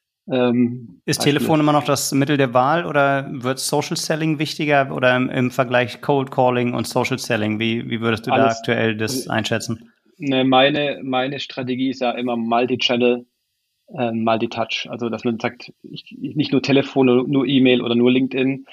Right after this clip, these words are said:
Speaker 1: Äh, ich bin auch ein Freund von Videos. Also nicht so zu sagen, ich, ich mach nur eins, sondern ich mach alles. Aber halt, und bei manchen fun-, beim einen funktioniert das, der Janis nimmt vielleicht gerne das Telefon ab, der andere, äh, nie. Ähm, aber klar, ähm, ich glaube, man muss immer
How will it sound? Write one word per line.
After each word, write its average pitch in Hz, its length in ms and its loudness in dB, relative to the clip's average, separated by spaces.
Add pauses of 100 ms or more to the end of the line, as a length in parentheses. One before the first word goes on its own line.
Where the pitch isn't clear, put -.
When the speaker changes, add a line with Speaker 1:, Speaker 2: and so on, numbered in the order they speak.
(320)
Speaker 1:
Äh, 120 400 -2
ich - 120 -14
bin 123 100 0
auch 117 60 2
ein 113 60 -6
Freund 120 260 0
von 120 300 0
Videos. 135 520 2
Also - 300 -2 (220)
nicht 135 260 -4
so 131 160 2
zu 123 160 -4
sagen, 123 380 2
ich, 120 220 -10
ich - 120 -20
mach 123 160 0
nur 131 160 -2
eins, 151 540 -2
sondern 123 140 -4
ich 127 40 -4
mach 117 80 -8
alles. 120 420 -4 (200)
Aber 110 240 -4
halt, 120 180 0 (120)
und 123 260 -6 (420)
bei 123 80 -2
manchen 131 220 0
fun-, 127 180 -4 (160)
beim 131 160 -6
einen 147 180 0
funktioniert 139 360 -2
das, 175 260 2
der 131 80 2
Janis 123 240 0
nimmt 135 160 -4
vielleicht 123 220 -2
gerne 123 160 2
das 120 80 -6
Telefon 147 360 -2
ab, 156 260 0
der 123 100 -6
andere, 123 500 -2 (140)
äh, 123 100 -6
nie. 170 340 -4 (460)
Ähm, 131 280 0
aber 123 200 -2
klar, 127 420 2
ähm, 120 400 -4 (200)
ich 127 120 -14
glaube, 123 200 0
man 123 60 0
muss 127 160 -2
immer 123 300 0